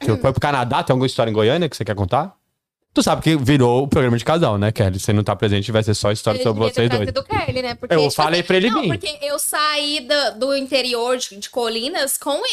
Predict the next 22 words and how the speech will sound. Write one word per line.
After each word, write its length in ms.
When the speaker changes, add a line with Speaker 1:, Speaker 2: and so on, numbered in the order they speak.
Speaker 2:
ele, 200
então, 320
assim 320
Speaker 1:
Não, 160
você 180
não 80
contou 260
o 20
dia 120
que 100
ele 100
foi 160
lá 120
a 20
primeira 320
vez 140
e 20
bateu 220
a 40
cabeça 360
na 100
parede. 560